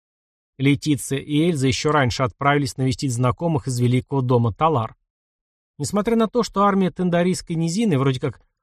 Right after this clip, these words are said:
выступила монолитным образованием на поле боя, на стоянках сохранялось определённое разделение по числу древних имперских родов. Лагерь как бы один,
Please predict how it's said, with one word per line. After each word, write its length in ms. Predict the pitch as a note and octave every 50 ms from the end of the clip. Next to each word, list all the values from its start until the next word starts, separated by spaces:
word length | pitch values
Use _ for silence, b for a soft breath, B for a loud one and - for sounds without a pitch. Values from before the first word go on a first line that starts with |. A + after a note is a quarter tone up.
| _ -
выступила 520 | C3+ C#3+ D#3+ C#3 - - C3+ - D3+ C#3 C3+
монолитным 580 | C3+ C3+ C#3 C#3 C#3 C#3+ C#3 - - C3+ C3+
образованием 640 | C3 B2+ C3 B2 C3+ C3+ C3+ C3+ C3 C3 C3 B2+ C3
на 120 | C3 B2+
поле 300 | - - C#3+ C#3 C3 C3
боя, 400 | B2+ C3 D#3+ F#3+ F#3+ D#3 B2 A#2 - _ _ _ _ _ _ -
на 60 | C#3+
стоянках 540 | - - G3 G3+ B3 C4 B3 - - - -
сохранялось 520 | - D3 - F3+ F3+ G3 G#3+ G#3 F3 -
определённое 600 | E3 C#3 - D3+ D3+ E3 E3+ F#3 F#3+ F#3 F3 E3
разделение 500 | D#3 C#3 C3 C#3 C#3+ D#3+ F3+ F#3 E3+ C#3+
по 140 | - - B2+
числу 260 | - B2 - - D3
древних 460 | C3+ B2 C3 C#3+ D3 D3 C#3 - -
имперских 500 | C3+ A#2 - B2 A#2 G2+ - - - -
родов. 420 | C#3 D#3 D3+ C3+ A2+ - - - _ _ _ _ _ _ _ _ _ _ _ _ _ _ _ _ _ _ -
Лагерь 360 | C#3 C#3 C#3 C#3 B2+ C3+ B2+
как 240 | - - C#3 B2 A#2+
бы 140 | A#2+ C3+ C#3+
один, 380 | D#3 D3+ C3+ G#2+ G#2+ G#2+ -